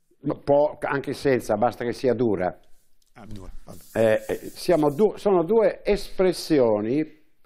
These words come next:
Speaker 2: neolitiche che sono passate a noi, quello è già greco. Eh, co-, cos'è il rug? Il ruggito.
Speaker 1: Ah, beh, certo, rug.
Speaker 2: Cos'è il rut?
Speaker 1: No.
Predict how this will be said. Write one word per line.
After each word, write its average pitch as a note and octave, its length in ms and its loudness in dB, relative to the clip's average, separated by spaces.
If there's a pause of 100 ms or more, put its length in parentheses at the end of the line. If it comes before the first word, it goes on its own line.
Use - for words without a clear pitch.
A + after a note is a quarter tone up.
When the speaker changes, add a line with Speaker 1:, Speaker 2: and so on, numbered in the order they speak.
(260)
Speaker 2:
neolitiche A#2+ 1120 0 (560)
che A#2 100 0
sono D3 260 0
passate D3+ 460 -2
a C3+ 60 4
noi, C#3 300 2
quello C3 220 2
è G#2 60 2
già A2 140 0
greco. G2 680 -4 (520)
Eh, G#2 360 -2
co-, C#3+ 240 -2
cos'è F3+ 320 2
il A#2 260 -4
rug? A#2 680 0
Il B2+ 100 0
ruggito. F#3+ 840 -2 (640)
Speaker 1:
Ah, C#3+ 80 -12
beh, A2+ 120 -12
certo, - 360 -20
rug. B2+ 260 -12
Speaker 2:
Cos'è D#3 260 2
il E3+ 80 0
rut? D#3 680 -2 (1040)
Speaker 1:
No. A2+ 160 -18